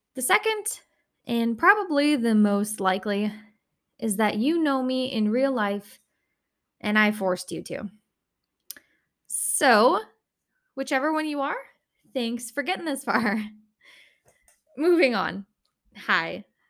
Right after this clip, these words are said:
uh, my name is Melanie. I just turned twenty-three. I'm living in Minnesota near the metro with my fiance,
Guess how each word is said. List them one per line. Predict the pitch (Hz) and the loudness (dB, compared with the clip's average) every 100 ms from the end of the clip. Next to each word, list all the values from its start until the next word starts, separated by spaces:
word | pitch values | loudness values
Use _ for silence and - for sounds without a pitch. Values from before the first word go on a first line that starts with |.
| _ | _
uh, | 196 196 | -4 -2
my | 202 233 | -2 -2
name | 240 240 | -4 -4
is | 240 | -4
Melanie. | 220 208 214 339 466 _ _ _ _ _ _ _ - - - | -4 -4 -6 -8 -10 _ _ _ _ _ _ _ -20 -18 -4
I | 233 220 220 | 0 0 0
just | 196 233 240 | -2 -2 -4
turned | - 254 254 | -6 -8 -8
twenty-three. | 277 254 254 254 254 330 - _ _ _ _ _ - | -10 -8 -8 -4 -2 -4 -8 _ _ _ _ _ -4
I'm | 226 226 233 233 - - | -4 -4 -4 -4 -6 -10
living | 220 220 254 254 | -6 -4 -4 -2
in | 240 233 | -4 -4
Minnesota | 226 233 - 330 339 339 349 320 - | -4 -6 -4 -2 0 0 -2 -8 -12
near | 240 226 220 220 220 | -8 -6 -4 -6 -6
the | 208 220 214 214 | -8 -8 -6 -6
metro | 208 226 233 - 240 226 226 226 226 | -4 -6 -6 -8 -6 -4 -4 -6 -10
with | 208 208 208 - | -10 -12 -12 -10
my | 208 190 | -10 -8
fiance, | 208 233 285 294 330 294 | -10 -6 -6 -6 -4 -4